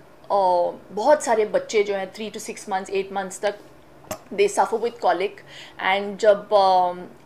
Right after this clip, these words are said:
मैंने वियान को जन्म दिया था, मुझे याद है कि मुझे एडवाइस दिया गया था कि घी में थोड़ा सा हींग डालिए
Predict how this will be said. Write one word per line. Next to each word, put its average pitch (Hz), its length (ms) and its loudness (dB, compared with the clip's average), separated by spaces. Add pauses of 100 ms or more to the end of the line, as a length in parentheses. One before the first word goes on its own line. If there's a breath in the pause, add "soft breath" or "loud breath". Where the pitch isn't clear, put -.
मैंने 196 220 -2
वियान 196 340 0
को 220 100 0
जन्म 196 300 -2
दिया 196 180 0
था, 202 100 -6
मुझे 208 240 -6
याद 180 280 2
है 202 140 -4
कि 202 220 -2
मुझे 196 380 -6
एडवाइस 196 360 2
दिया 196 200 2
गया 190 180 0
था 247 140 -8
कि 311 120 -4
घी 220 300 -8
में 269 260 -2
थोड़ा 233 180 -6
सा 254 120 -2
हींग 220 320 -4
डालिए 214 420 0